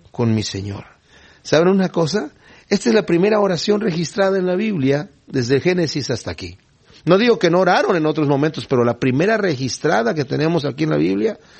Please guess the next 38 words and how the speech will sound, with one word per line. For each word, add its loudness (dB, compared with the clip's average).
es 4
la 6
oración 2
del 2
siervo -2
de -2
Abraham. -8
Y 2
podemos 2
ver 2
la 4
intimidad 2
en 4
la 4
oración. 0
O -4
sea, 2
nadie 4
puede 2
discutir 0
que 0
por 2
el 2
hecho -2
que -4
está 0
diciendo, 0
"Oh 6
Señor, 2
Dios 2
de 2
mi 0
señor 2
Abraham, 2
de 0
mi 2
amo 0
Abraham", 0